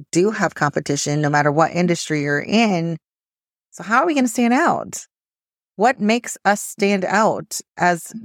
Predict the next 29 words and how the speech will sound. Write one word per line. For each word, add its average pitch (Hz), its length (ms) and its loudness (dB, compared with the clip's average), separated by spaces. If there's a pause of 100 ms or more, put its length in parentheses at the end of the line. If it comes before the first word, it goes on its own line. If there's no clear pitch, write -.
different 185 380 0
in 160 300 -6
our 151 160 -4
industry? 190 640 -2
It's - 340 -8
you. 208 440 -4 (140)
You're 240 280 2
the 269 100 0
one 226 300 2
that 214 100 -2
is 180 220 -2
different. - 640 -2 (460)
So 196 460 0
you 190 220 -6
could 233 160 -6
have, 196 680 0 (220)
I'm 220 80 -2
gonna 226 120 2
give 185 140 0
you 170 60 -2
an 165 40 -4
example. 175 540 2 (1040)
Business 247 360 0
coaches, 170 800 0 (200)
business 202 320 0
strategy 175 680 0 (880)
at 214 180 0
its 220 200 0
core 151 640 2